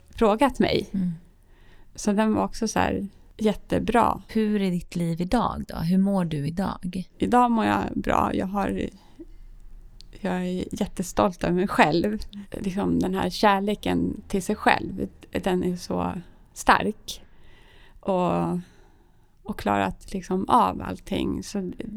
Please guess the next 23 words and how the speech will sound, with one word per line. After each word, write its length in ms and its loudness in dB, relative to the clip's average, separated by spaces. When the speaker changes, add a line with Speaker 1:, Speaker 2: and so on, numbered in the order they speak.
Speaker 1:
jag 340 -4
känner 300 -4
mig 420 -6
harmonisk. 1080 2
Speaker 2:
Mm. 140 2
Speaker 1:
Eh, 280 -2
så 100 -6
här, 160 -4
jag 400 -4
känner 240 -2
glädje 400 0
varje 260 -2
dag 520 0
när 100 2
jag 140 0
vaknar. 720 -2
Det 260 -6
är 80 -6
så 120 -8
här 280 -4
en 160 0
underbar 440 0
dag. 560 2